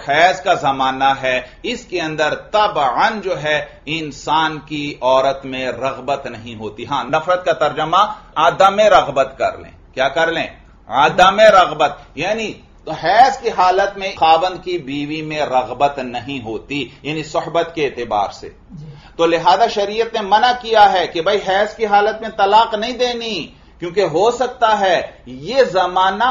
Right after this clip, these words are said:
Speaker 1: आदम रगबत वाला है, और ये आदम रगबत तो आर्जी है।
Speaker 2: जी।
Speaker 1: ये आदम रगबत तो
Speaker 2: हाँ।
Speaker 1: आर्जी है, ये हैज का जमाना तो चंद दिनों में गुजर जाएगा। लिहाजा कहीं ऐसा ना हो इस आर्जी आदम रगबत की वजह से तुम बीवी को तलाक दे दो।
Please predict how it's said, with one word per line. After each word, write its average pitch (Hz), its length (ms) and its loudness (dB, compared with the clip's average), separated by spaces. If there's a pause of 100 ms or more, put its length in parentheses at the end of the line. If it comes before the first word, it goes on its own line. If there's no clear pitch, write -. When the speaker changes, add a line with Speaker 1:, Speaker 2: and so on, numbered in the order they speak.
Speaker 1:
आदम 233 400 2 (120)
रगबत 220 500 0
वाला 196 360 6
है, 170 300 4
और 165 340 2
ये 202 120 2
आदम 208 320 4
रगबत 202 360 4
तो 220 80 0
आर्जी 170 460 2
है। 147 160 -2 (420)
Speaker 2:
जी। 175 200 -16 (280)
Speaker 1:
ये 131 80 2
आदम 175 300 4
रगबत 175 380 4
तो 196 480 4
Speaker 2:
हाँ। 165 200 0
Speaker 1:
आर्जी 202 320 4
है, 233 160 4
ये 196 100 2
हैज 214 260 2
का 240 120 0
जमाना 220 320 2
तो 240 140 -4
चंद 277 240 0
दिनों 269 180 -4
में 254 140 -6
गुजर 214 260 0
जाएगा। 185 300 4 (240)
लिहाजा 165 480 4
कहीं 214 240 -6
ऐसा 190 500 0
ना 208 140 2
हो 214 640 2 (160)
इस 190 200 -6
आर्जी 214 680 2
आदम 220 380 4 (120)
रगबत 190 420 2
की 208 80 -6
वजह 180 220 4
से - 140 -6
तुम 175 180 -8
बीवी 156 240 -4
को 160 160 -4
तलाक 139 440 2
दे 110 140 -10
दो। 87 240 -16